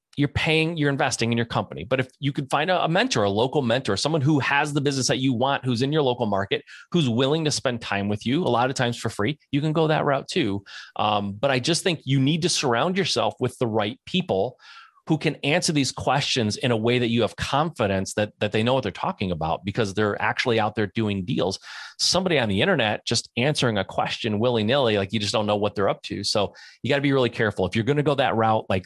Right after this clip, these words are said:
the, the, the, "I don't wanna spend money, I just wanna get the answer," you need to ask and go in a lot of different places and start, like, triangulating those answers and seeing where, where you see the common denominators. And that's probably a pretty good direction to go.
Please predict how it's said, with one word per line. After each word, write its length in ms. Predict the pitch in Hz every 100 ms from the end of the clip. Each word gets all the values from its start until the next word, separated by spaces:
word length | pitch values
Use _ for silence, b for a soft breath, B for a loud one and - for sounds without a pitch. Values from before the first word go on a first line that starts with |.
| -
the, 260 | 98 92 -
the, 180 | 95 104 -
the, 240 | 98 95 -
"I 100 | 110
don't 140 | 113
wanna 180 | 113 104 _ -
spend 260 | - 107
money, 320 | 120 139 135
I 100 | 101
just 120 | 95 113
wanna 160 | 101
get 160 | 95 92
the 140 | 107
answer," 380 | 139 - 190 185 B B B _
you 300 | 220 175 120
need 140 | 127 123
to 140 | -
ask 340 | 113 117 -
and 200 | 104 101
go 180 | 113 113
in 40 | 104
a 80 | 92
lot 300 | 101 117 120
of 80 |
different 240 | 110 117 -
places 560 | 101 98 - 82 78 -
and 160 | 101
start, 440 | - - 110 113 - -
like, 220 | 95 -
triangulating 760 | - 110 117 117 107 104 101 104
those 160 | 95
answers 420 | 92 95 98 87
and 120 | 90 -
seeing 340 | 95 92 87
where, 560 | 90 95 95 95 90 -
where 180 | 98 101
you 140 | 98
see 180 | - 101
the 80 | 92
common 380 | - 98 95 87
denominators. 640 | 87 87 87 80 82 82
And 100 | 82
that's 160 | 87 -
probably 300 | - - 78
a 60 |
pretty 220 | - 95 82
good 180 | 80
direction 440 | - 60 - - -
to 60 |
go. 180 | 65 -